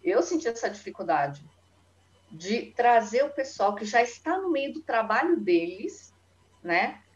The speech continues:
De fazer eles saírem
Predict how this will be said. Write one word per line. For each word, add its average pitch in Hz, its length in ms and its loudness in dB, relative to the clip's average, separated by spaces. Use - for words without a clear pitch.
De 233 140 -4
fazer 240 500 4
eles 311 400 2
saírem 269 1040 4